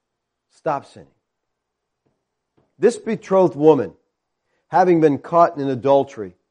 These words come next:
would have lost everything. Her husband would have, you know,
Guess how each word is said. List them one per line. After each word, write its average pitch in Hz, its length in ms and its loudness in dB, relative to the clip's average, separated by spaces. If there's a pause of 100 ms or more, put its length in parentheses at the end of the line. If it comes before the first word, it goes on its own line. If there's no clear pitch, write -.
(480)
would 156 120 -2
have 120 120 -4
lost 143 440 -2
everything. 113 480 -8 (500)
Her 107 100 -18
husband 131 460 -6
would 127 120 -2
have, 113 260 0
you 123 100 -8
know, 113 180 -4